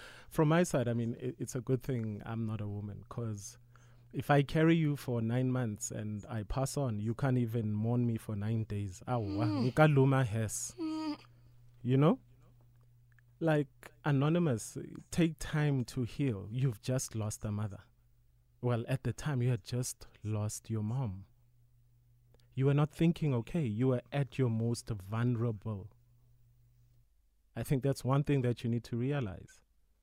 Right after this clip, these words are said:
Speaker 1: You are at your most vulnerable. For me, this relationship is non-existent. And I'll go back to what I said. You knew, w-, well, your body wanted something at that point. You got it, let it go.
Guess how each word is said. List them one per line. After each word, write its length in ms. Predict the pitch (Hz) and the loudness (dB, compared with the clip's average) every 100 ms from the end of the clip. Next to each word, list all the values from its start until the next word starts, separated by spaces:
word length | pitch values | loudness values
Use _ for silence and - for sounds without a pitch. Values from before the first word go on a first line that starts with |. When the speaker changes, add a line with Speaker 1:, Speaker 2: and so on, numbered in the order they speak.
| _ _ _ _ _ - | _ _ _ _ _ -4
Speaker 1:
You 160 | 120 | 0
are 40 | 120 | 0
at 220 | 127 - | -2 0
your 80 | 123 | 2
most 280 | 117 123 - | 2 0 -2
vulnerable. 460 | 120 123 123 131 139 | 0 2 2 0 -2
For 180 | - 143 | 2 6
me, 140 | 175 | 8
this 240 | 143 147 | 6 4
relationship 560 | 135 123 127 135 - 131 | 4 2 2 0 0 0
is 160 | 120 101 | 0 0
non-existent. 1300 | 110 117 120 123 135 110 92 104 - - 104 - - _ _ _ | -2 0 0 -2 -6 -6 -8 -8 -10 -10 -12 -14 -20 _ _ _
And 140 | 135 | -2
I'll 120 | 120 120 | 0 0
go 160 | 135 | 0
back 240 | 139 147 147 | 0 -2 -2
to 100 | 131 | -2
what 160 | 113 113 | -2 -2
I 80 | 113 | -4
said. 280 | - 120 | -4 -4
You 140 | 113 123 | -2 0
knew, 400 | 117 151 170 135 _ | 2 2 0 -2 _
w-, 220 | 110 117 - - - - | -4 -4 -4 -18 -20 0
well, 300 | 131 143 135 | 6 6 6
your 180 | 127 131 | 6 2
body 340 | - 135 170 | 4 4 6
wanted 440 | 127 120 139 139 - | 4 4 2 2 0
something 380 | 127 120 123 | 0 2 2
at 100 | 117 | 0
that 220 | 110 110 - | -2 -6 -2
point. 360 | 147 117 104 | 0 0 -4
You 160 | 123 120 | -2 -2
got 180 | - 127 | 0 -2
it, 120 | 143 - | -2 -2
let 140 | 117 | 0
it 140 | 131 127 | 0 0
go. 300 | 156 196 | 0 -2